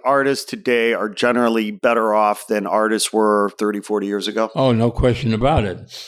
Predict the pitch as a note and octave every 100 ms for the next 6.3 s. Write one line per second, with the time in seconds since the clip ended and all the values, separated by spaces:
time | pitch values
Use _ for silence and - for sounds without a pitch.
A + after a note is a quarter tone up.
0 | - G#2 G#2 A2 A#2 A2 G#2+ F#2 A2+ A2
1 | G#2 G#2+ B2 D#3+ - - _ _ _ -
2 | - G#2 G#2 G#2+ G#2+ G#2+ G#2+ A2+ A2 A2
3 | A2 A2 A2 - G#2+ G#2 G2+ - - _
4 | _ _ _ G#2 G#2+ - - A2 A#2 A#2
5 | A#2+ G#2 G#2 G#2 G#2 F#2+ G2+ G#2 G#2+ A#2+
6 | B2+ C3